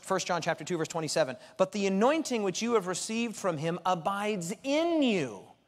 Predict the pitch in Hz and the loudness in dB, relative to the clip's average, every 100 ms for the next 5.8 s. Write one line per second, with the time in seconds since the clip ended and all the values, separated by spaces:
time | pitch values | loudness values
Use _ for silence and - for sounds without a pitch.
0 | _ - - 233 240 240 311 381 370 349 | _ -20 -6 0 2 4 8 8 8 6
1 | 349 320 320 294 277 330 330 294 269 277 | 6 6 4 2 2 2 2 2 2 2
2 | 285 285 285 269 302 330 311 208 175 160 | 2 2 0 0 -2 -2 -4 -4 -2 0
3 | 403 415 254 208 202 185 190 254 220 190 | 2 2 2 4 4 4 2 0 -4 -4
4 | - 185 175 208 277 233 180 202 - - | -2 -2 0 0 2 2 2 0 -4 -20
5 | - - 220 294 330 - 220 220 | -16 0 2 4 2 0 0 -2